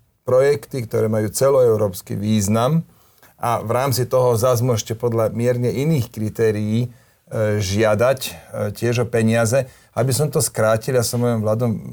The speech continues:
mladom veku, e, študoval fyziku a, e,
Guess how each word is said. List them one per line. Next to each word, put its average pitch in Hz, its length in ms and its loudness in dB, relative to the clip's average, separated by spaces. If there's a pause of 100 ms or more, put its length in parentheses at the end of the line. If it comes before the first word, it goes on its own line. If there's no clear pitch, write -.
mladom 110 320 0
veku, 107 320 -2 (320)
e, 104 240 -2
študoval 117 400 2
fyziku 117 720 0 (420)
a, 107 120 2 (440)
e, 104 560 -4